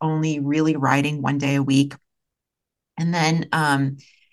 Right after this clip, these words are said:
in two thousand nineteen, so about a year after I joined the team, I became really close friends with one of the women on the team.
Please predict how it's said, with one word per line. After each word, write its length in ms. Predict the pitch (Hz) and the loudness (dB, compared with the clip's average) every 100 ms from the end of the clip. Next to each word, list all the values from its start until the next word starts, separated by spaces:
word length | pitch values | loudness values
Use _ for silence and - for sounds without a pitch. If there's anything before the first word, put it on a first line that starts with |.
| _ _ _ _ - | _ _ _ _ -2
in 340 | 190 185 175 | 0 0 0
two 240 | - 247 | 2 4
thousand 400 | 262 247 226 196 160 | 4 4 4 2 2
nineteen, 480 | 156 143 - 143 | 0 -4 -4 -2
so 100 | 139 | -2
about 160 | 135 165 | -2 0
a 60 | 175 | 0
year 300 | 170 185 185 | 0 2 2
after 260 | 165 160 | 0 -2
I 60 | 147 | -6
joined 280 | 143 139 139 | -4 -4 -2
the 60 | |
team, 300 | 139 143 135 | -2 -2 -2
I 220 | - 160 - | -2 -4 -4
became 360 | 190 - 254 226 | -6 -2 4 4
really 180 | 190 175 | 4 0
close 240 | 175 151 | 0 -2
friends 300 | - 123 135 | 0 -2 -2
with 160 | 131 - - | -4 -6 0
one 120 | 143 | 0
of 80 | 139 | 2
the 60 | |
women 280 | 147 220 208 | 6 8 8
on 140 | 147 | 6
the 60 | 135 | 4
team. 400 | - 143 131 | 0 0 0